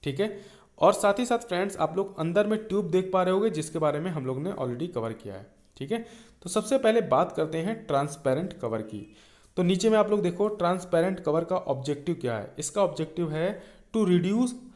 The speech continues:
re-radiation losses। Exactly similar है जैसा कि हम लोग ने selective coating के लिए पढ़ा था। Selective coating में भी हम चाह रहे थे कि जितना radiation solar से आ रहा है या sun से जितना radiation आ रहा है वो सारा का सारा absorb कर सके।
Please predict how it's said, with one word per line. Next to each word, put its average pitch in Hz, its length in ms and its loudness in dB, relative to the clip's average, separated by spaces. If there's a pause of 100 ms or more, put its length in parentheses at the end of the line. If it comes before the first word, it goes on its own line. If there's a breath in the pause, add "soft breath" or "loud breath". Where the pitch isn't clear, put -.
re-radiation 160 840 2
losses। 110 380 -4 (460 soft breath)
Exactly 185 580 0
similar 196 500 2
है 196 320 -2
जैसा 151 300 -2
कि 180 100 -4
हम 165 160 -6
लोग 160 140 -2
ने 208 80 -2
selective 165 440 -2
coating 143 340 -2
के 160 60 -4
लिए 175 120 -4
पढ़ा 117 240 -2
था। 107 140 -8
Selective 156 420 -4
coating 196 320 -4
में 190 100 -2
भी 196 100 -2
हम 180 120 -2
चाह 156 180 0
रहे 151 120 0
थे 151 260 -4
कि - 560 -10
जितना 165 420 0
radiation 160 560 -2
solar 214 480 -2
से 214 160 -6
आ 131 120 0
रहा 120 160 -2
है 170 180 -4
या 190 100 -2
sun 208 280 -4
से 214 120 -6
जितना 175 260 -6
radiation 151 480 -4
आ 120 140 -2
रहा 113 160 -6
है 185 220 -6 (360 loud breath)
वो 180 200 -4
सारा 165 300 -2
का 175 140 -6
सारा 123 380 -4 (100)
absorb 131 500 -2
कर 117 80 -6
सके। 107 280 -14